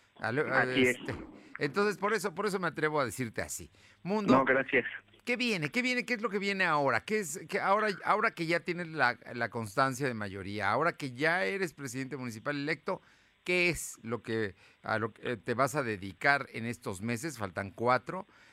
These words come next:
Speaker 1: y por supuesto, pues ya, em, el quince de octubre estarás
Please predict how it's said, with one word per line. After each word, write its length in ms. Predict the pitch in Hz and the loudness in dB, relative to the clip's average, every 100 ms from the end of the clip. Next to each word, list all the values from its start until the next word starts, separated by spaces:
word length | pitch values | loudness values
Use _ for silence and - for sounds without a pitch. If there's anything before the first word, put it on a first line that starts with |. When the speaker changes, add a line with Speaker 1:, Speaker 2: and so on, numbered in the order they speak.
| _ | _
Speaker 1:
y 200 | - 143 | -4 -4
por 180 | 160 127 | -2 -6
supuesto, 920 | - 92 117 104 - 143 131 113 101 - - _ _ | -6 -6 -4 -4 -4 -2 0 0 -2 -6 -16 _ _
pues 300 | - 107 95 | -4 -4 0
ya, 300 | 107 147 - - | 4 4 4 -6
em, 640 | - 120 104 117 110 104 98 | -12 -10 -10 -10 -8 -8 -10
el 320 | 104 107 101 - _ _ _ - | -8 -8 -10 -14 _ _ _ -8
quince 420 | 156 175 170 143 | -2 0 0 -2
de 80 | 113 | 0
octubre 640 | 104 - 156 165 196 196 - - - - | -2 -2 -2 0 0 0 -6 -20 -20 -10
estarás 600 | 110 - 131 139 - - | -8 0 2 2 0 -8